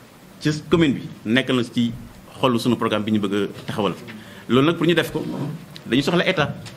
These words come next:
ndax bu entreprise ne day def wàllu transport, mbay def wàllu ingénierie, bëgg a ñëw fii ci Diobass, ah, buñ ci àndul jàppale ko, loolu day nekk loo xam ne jafe la. Moo tax maa ngi également lancer un appel à tous les élus pour que sunu priorité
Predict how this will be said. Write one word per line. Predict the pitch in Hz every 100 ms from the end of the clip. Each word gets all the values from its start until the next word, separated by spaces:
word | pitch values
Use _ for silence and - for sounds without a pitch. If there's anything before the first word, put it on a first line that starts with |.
| - - - -
ndax | 117
bu | 139
entreprise | 170 175 170
ne | 170
day | 156 151
def | 147
wàllu | 156 156
transport, | - 156 151 135 104 - - - -
mbay | 113 147
def | 160
wàllu | 156 160 160 156
ingénierie, | 156 151 151 98 - -
bëgg | 151
a | 165
ñëw | 165
fii | 160 180
ci | 147
Diobass, | 147 101 - - -
ah, | 123 - - -
buñ | 113 143
ci | 160
àndul | 151 135 113
jàppale | 139 135 113
ko, | - - -
loolu | 107 117 123 131
day | - 107
nekk | 107
loo | 107
xam | 107 104
ne | 95
jafe | 92 90
la. | 76 - - - - -
Moo | - 107
tax | 113
maa | 113
ngi | 123 123 123
également | 117 123 120 117 107
lancer | 87 120 120
un | 113
appel | 117 117 113
à | 101
tous | - 208
les | 202 165
élus | 143 131 139 - - -
pour | -
que | 139
sunu | 139 220
priorité | 226 220 202 185 180